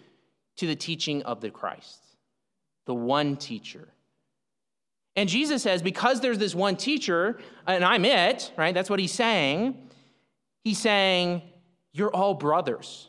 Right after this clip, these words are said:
You're all brothers and sisters." And that's been very clear throughout Matthew as well, that, uh, through coming to Jesus, through following Jesus, through repenting and placing faith in Jesus and following Jesus, the disciples are equal,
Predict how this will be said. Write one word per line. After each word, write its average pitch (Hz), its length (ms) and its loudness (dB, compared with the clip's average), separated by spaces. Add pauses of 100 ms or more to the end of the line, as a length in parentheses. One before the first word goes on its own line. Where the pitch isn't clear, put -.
(1040)
You're 185 160 2
all 190 260 6
brothers 170 380 4
and 156 120 -2
sisters." - 340 -4
And 156 100 -2
that's 196 200 2
been 190 120 0
very 165 200 2
clear 165 200 0
throughout 151 260 0
Matthew 143 360 2
as 123 100 -4
well, 143 400 0 (280)
that, 175 340 2
uh, 170 240 2
through 202 600 -2
coming 220 320 0
to 190 100 -2
Jesus, 180 380 -2
through 208 180 -4
following 190 420 2
Jesus, 190 460 -2
through 208 160 -4
repenting 208 540 0
and 190 80 -2
placing 185 340 -2
faith 180 300 -2
in 170 100 -2
Jesus 190 320 -4
and 180 100 -4
following 180 360 2
Jesus, 185 440 -2 (260)
the 196 80 4
disciples 254 580 2
are 202 160 0
equal, 160 420 -4